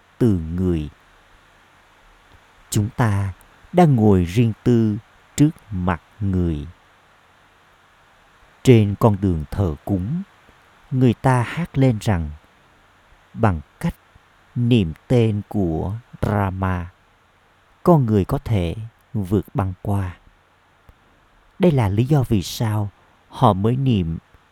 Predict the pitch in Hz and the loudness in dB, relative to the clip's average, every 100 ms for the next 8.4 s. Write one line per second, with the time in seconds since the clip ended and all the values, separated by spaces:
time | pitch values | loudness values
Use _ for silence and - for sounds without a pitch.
0 | - 110 113 98 104 95 92 _ - 107 | -6 -2 0 -2 -4 -4 -8 _ -2 -2
1 | 98 92 95 90 85 _ _ _ 127 139 | 0 -4 -6 -6 -12 _ _ _ -6 -6
2 | - 95 92 78 78 87 73 69 - _ | -6 -2 -2 -2 -2 -4 -4 -12 -20 _
3 | _ _ _ _ _ _ _ _ - 107 | _ _ _ _ _ _ _ _ -16 -4
4 | 101 107 123 117 104 101 - _ _ - | -2 0 0 0 0 -2 -8 _ _ -14
5 | - 95 80 - - 113 104 95 95 - | -2 -2 -2 -4 -2 -2 -2 -4 -8 -14
6 | _ _ - 117 123 110 - 175 135 113 | _ _ -4 0 2 0 0 -2 -2 -4
7 | 95 90 - _ - 117 110 110 107 143 | -4 -6 -10 _ -8 -4 -2 0 -2 -2
8 | 180 143 101 | -2 -2 -4